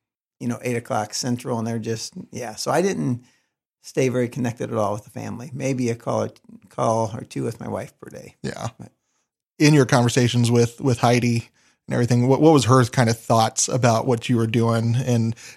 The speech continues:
Speaker 2: did, did her, she's, she's used to you traveling. I mean, you,
Speaker 1: Right.
Speaker 2: you, you travel
Speaker 1: Yep.
Speaker 2: for your job, but this was a different type of traveling for you. Did she express any different kind of concern or anything for you this week than, than a typical trip for you?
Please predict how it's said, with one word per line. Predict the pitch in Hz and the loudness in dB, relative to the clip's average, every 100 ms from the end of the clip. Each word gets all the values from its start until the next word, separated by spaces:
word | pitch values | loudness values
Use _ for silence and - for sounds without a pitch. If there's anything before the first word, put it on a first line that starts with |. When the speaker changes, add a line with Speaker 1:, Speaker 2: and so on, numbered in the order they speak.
| - | 2
Speaker 2:
did, | 156 | 4
did | 147 135 | 6 4
her, | 113 156 180 175 - _ _ _ _ - | 4 4 4 0 -4 _ _ _ _ -2
she's, | 233 208 - _ _ _ - | 0 2 -2 _ _ _ -8
she's | - 226 160 | 0 4 6
used | 151 - | 6 6
to | 135 | 4
you | 117 | 2
traveling. | - 117 107 104 101 113 - - | 4 2 2 -2 -8 -10 -8 -2
I | 127 | 2
mean, | 123 | 4
you, | 151 123 | 4 2
Speaker 1:
Right. | 165 | 0
Speaker 2:
you, | 165 180 | 0 2
you | 175 | 2
travel | 170 156 123 | 4 6 6
Speaker 1:
Yep. | 120 | 4
Speaker 2:
for | 135 | 4
your | 120 | 2
job, | 113 110 107 117 _ _ _ _ _ _ _ _ _ - | 2 2 0 -4 _ _ _ _ _ _ _ _ _ 0
but | 143 | 4
this | 185 | 4
was | 165 | 4
a | 127 | 2
different | 127 123 123 | 2 0 0
type | 131 117 | 2 0
of | 117 | -2
traveling | - 117 110 117 - 147 _ - | 0 0 0 -6 -14 -16 _ -18
for | 185 131 120 | -4 -2 0
you. | 117 127 - _ _ _ - 143 | -2 -6 -8 _ _ _ -12 -4
Did | 135 | -2
she | - - 180 | 0 2 2
express | - 160 147 147 | 4 2 4 4
any | 139 131 | 2 2
different | 131 117 131 123 131 123 | -2 0 2 4 2 2
kind | - 120 120 | 2 2 2
of | 120 | 0
concern | 120 127 110 - 127 131 139 | -2 -4 -2 0 2 4 2
or | 139 127 | 2 2
anything | 135 135 139 | 0 0 -2
for | 123 135 | 0 2
you | 139 143 139 147 | 2 2 0 -2
this | 147 139 | -2 0
week | 139 135 - | 0 -2 0
than, | 127 120 127 - | 0 0 -2 -2
than | 131 | -2
a | 120 | 0
typical | - 127 127 135 127 | -2 -2 0 0 -2
trip | 120 139 127 | -2 -4 -4
for | 147 | -2
you? | 143 151 | 0 0